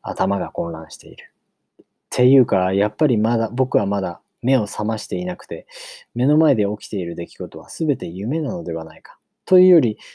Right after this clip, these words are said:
そっちの可能性の方が圧倒的に多いのだから。ただ、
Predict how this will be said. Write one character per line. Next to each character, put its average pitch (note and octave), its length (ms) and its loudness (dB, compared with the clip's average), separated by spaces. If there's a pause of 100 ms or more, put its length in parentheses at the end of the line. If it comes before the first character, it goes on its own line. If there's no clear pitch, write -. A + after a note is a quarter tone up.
(140)
そ - 180 -2
っ D#3+ 120 -4
ち - 160 -2
の G3 140 2
可 F3+ 180 -2
能 F3 200 0
性 E3+ 200 -2
の D#3+ 120 -4
方 D3 160 -8
が F#2+ 140 -8
圧 B2+ 220 -10 (100)
倒 F3 140 0
的 D#3+ 240 -2
に D3+ 80 0
多 C#3+ 140 0
い - 20 -2
の F#2+ 100 -2
だ E2 120 -10
か - 100 -14
ら。 - 120 -14 (840)
た A2+ 120 -6
だ、 F#2+ 240 -4